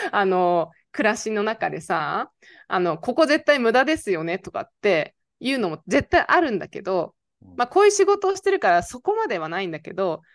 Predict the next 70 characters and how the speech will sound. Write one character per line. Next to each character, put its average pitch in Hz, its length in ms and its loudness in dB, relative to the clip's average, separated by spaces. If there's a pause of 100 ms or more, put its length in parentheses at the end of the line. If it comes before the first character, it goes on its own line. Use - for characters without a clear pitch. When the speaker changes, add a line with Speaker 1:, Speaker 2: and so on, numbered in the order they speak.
(160)
Speaker 2:
う - 20 -20
ん。 - 40 -20
Speaker 1:
だ 403 80 -2
け 247 100 -4
ど - 120 -16
多 466 80 -6
分 180 400 -6
全 285 200 -4
然 269 200 -4
あ 277 100 2
る 214 120 -2
ん 151 80 -6
だ 127 80 -8
よ 117 80 -10
ね。 202 220 -10 (200)
Speaker 2:
う - 40 -20
ん。 - 20 -12
Speaker 1:
だ 453 80 -10
け 415 120 4
ど 427 140 2
そ 440 180 2
う 440 40 4
な 466 80 4
っ - 80 -2
た 285 100 -4
時 214 240 -2
に、 180 400 0 (280)
あ、 262 360 4
こ - 160 0
れ 415 100 8
っ - 20 4
て 320 220 -2
こ 330 220 2
う 370 40 6
で 359 120 6
き 370 140 4
る 330 100 2
か 226 120 0
も 185 160 0
み 170 120 -6
た 160 140 -8
い 151 60 -10
な、 - 260 -10
そ 285 200 0
う 285 40 2
い 277 80 2
う 277 60 0
き - 180 -4
っ - 80 -16
か 262 180 -2
け 254 200 0
っ 311 60 -10 (180)
て 262 100 -2
い 277 80 0
う 254 60 0
の 151 120 -2
は、 170 380 2
や - 80 -2
っ - 40 -8
ぱ - 180 -2
あ 269 60 2
る 370 140 2
程 403 140 4
度 247 100 0
自 170 180 -4
分 220 200 -6
が 226 100 -4
ち 269 120 -4
ょ 381 40 0
っ - 20 -6